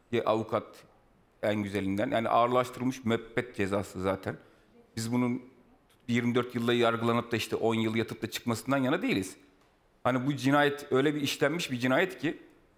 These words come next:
hani kusura bakmayın ama Savaş'ınki o anki hali vefat ettiği anda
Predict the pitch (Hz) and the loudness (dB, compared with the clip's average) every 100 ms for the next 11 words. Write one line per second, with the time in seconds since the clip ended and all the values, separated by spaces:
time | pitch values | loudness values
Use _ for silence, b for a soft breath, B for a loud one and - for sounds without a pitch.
0 | _ - 110 110 - - 123 151 139 131 | _ -4 -2 -2 -6 -2 0 0 0 -2
1 | 147 - 127 139 95 - - _ _ _ | -2 0 2 2 0 -6 -20 _ _ _
2 | _ - - - 110 120 - 147 143 151 | _ -20 -8 -4 0 0 0 -2 0 -4
3 | 151 - _ _ 123 131 127 127 123 147 | -4 -10 _ _ 2 4 4 2 2 -2
4 | 117 120 117 180 254 - - _ _ _ | 2 4 4 2 -4 -12 -20 _ _ _
5 | _ _ _ _ _ _ _ _ 92 120 | _ _ _ _ _ _ _ _ -4 -2
6 | 123 120 - 160 - 123 117 170 | 0 -2 -4 -4 2 2 2 -2